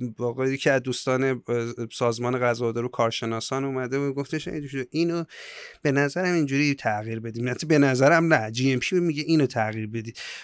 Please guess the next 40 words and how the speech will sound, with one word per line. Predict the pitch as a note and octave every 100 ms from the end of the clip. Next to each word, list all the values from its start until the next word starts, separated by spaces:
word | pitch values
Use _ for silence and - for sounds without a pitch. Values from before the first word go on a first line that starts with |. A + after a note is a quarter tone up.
| -
گفتم: | E3 G#3+ F#3
«خانم، | G3
شما | F#3 D3+ D3+
در | D#3+ D3 C#3+
واقع | C#3 D#3
می‌ایید | D#3+ D#3 D3
ده | D3 D3
تا | C#3+ D#3 C#3+ C#3
اوردر | B2+ A#2+ C3+ C3+
به | C3+ B2
من | A#2+ C3
می‌دید | C3 C#3 D3 C#3+
که | - C#3
این | C#3+ C#3 B2+
باید | B2 B2 B2
طبق | - B2 B2
جی | A#2+ A#2+
ام | A2+
پی | -
تغییر | F3+ E3+ D#3
پیدا | D#3 D3 C#3+ C#3
کنه، | C#3
این | C3+ C3 C3 B2+
باید | A#2+
طبق | A#2+ A#2+
جی | A2+ A#2
ام | A#2+
پی |
و | B2+
درستم | A#2+ D3 F3 - G#2+ G#2+
به | G#2+ A2+
حقم | - A2+ G2+ F#2+
هستش، | - F2 - - - - -
اما | - D3
هر | D#3 D#3+ E3+
کدوم | - D#3 D3+
از | D3 C3
این | D3 -
اوردرهای | B2 A#2+ A#2 A2+ A#2
شما | A2+ - A2+ D3